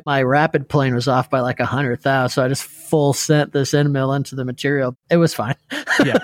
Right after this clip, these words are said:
Speaker 2: Yeah. I just gave my part a buzz cut. It's okay.
Speaker 1: Uh, yeah. Where, where, like, in stainless, that's a, that's a, a hundred dollars. <laughs>
Speaker 2: Yeah.
Speaker 1: Easy.
Speaker 2: But yeah, so I think we've both learned a ton from each other. It's been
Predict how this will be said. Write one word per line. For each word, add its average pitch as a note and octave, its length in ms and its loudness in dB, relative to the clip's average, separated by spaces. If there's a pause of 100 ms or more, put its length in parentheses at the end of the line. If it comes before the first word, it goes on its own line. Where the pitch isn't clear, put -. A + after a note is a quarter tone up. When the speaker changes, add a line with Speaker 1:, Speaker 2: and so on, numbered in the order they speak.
(200)
Speaker 2:
Yeah. C3 120 2
I A#2+ 60 -2
just C3 200 -2
gave C3 160 2
my B2 80 0 (420)
part A#2+ 180 0
a G#2 40 0
buzz G#2+ 240 0
cut. - 280 -2
It's A#2+ 140 -2
okay. G2+ 300 0 (180)
Speaker 1:
Uh, G3 60 4
yeah. B2+ 320 2 (360)
Where, C3+ 540 2 (220)
where, C#3 260 4
like, B2+ 280 0
in C3 440 -2
stainless, A#2+ 760 -4 (140)
that's C3 300 -2
a, A#2 180 -4 (300)
that's C3+ 320 -2
a, B2+ 100 -2 (140)
a C3+ 120 0
hundred A#2+ 280 -2
dollars. A2+ 440 -4 (560)
<laughs> - 520 -20
Speaker 2:
Yeah. F#2 220 2
Speaker 1:
Easy. A#2 220 -4 (1000)
Speaker 2:
But F#2 320 0
yeah, C3 180 2
so - 140 -10 (120)
I - 20 -10
think A#2 140 -4
we've G#2+ 120 2
both G#2 380 0
learned G2+ 360 0
a F2+ 60 2
ton F2+ 220 -2
from F#2+ 160 -4
each F2+ 120 -2
other. F2+ 320 0
It's - 100 -18
been E2+ 300 -2